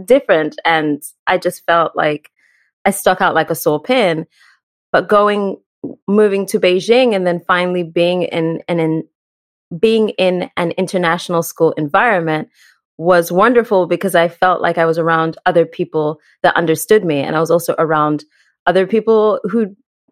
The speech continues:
lived in more countries than I had at that point. It was my normal. And I also grew up having, like, when we were in Zimbabwe, my dad would go away for work and my mom would be there. Then my dad would come back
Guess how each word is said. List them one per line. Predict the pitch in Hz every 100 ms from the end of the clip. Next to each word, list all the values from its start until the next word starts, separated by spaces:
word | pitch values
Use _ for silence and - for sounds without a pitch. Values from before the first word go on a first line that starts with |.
| _ _ _ -
lived | 202 226 214
in | 226 208 202
more | 214 240
countries | 240 247 262 240
than | 240
I | 254 285
had | 233 151 - -
at | 160 160
that | 151 -
point. | - 147 139 - - _ _ _ _ _ -
It | 240 202 202 - _ -
was | 208 240 285 285
my | 302
normal. | 240 190 175 170 165 165 -
And | 185
I | 180
also | 185 190 190
grew | 190 185
up | 175 170
having, | 202 180 170 170 160 156 156 _ _ _ _ _ _ _ -
like, | 185 170
when | 180 180
we | 170
were | 165
in | 160
Zimbabwe, | 156 165 160 156 160
my | 160 160
dad | 165 165 165
would | 165
go | - 165 160
away | 156 156
for | 147 160
work | 156 139 139 - _ _ _ _ 175
and | 170
my | 170
mom | 202 202
would | 170 -
be | 147
there. | 143 131 - _ _ -
Then | 196 220
my | 233
dad | 254 254 208
would | 190
come | 185 160
back | 165 139 - -